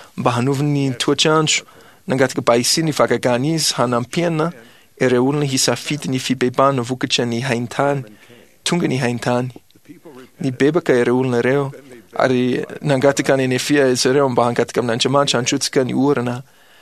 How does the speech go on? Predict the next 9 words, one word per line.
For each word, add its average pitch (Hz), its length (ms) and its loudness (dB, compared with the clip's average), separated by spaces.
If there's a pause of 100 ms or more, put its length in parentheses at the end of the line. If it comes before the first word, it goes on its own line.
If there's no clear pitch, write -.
(160)
Nangataka 143 480 2
tamin'Andriamanitra 131 680 0
izy 143 180 2
ary 123 260 0
nitovin'Andriamanitra 147 1000 0
ny 139 60 -2
finoany 156 640 -2
tsy 143 320 -2
voahozongozona. 131 720 -2